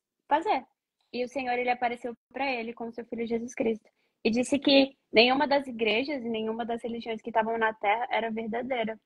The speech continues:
Porque elas falavam de Cristo apenas com a boca,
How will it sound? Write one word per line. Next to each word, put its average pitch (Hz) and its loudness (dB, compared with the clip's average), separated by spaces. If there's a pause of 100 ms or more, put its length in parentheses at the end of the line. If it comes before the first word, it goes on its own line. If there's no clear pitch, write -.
(440)
Porque 240 8
elas 247 4 (380)
falavam 254 -4
de 254 -18
Cristo 277 -14 (240)
apenas 254 -6
com 254 -6
a 262 -2
boca, 214 -10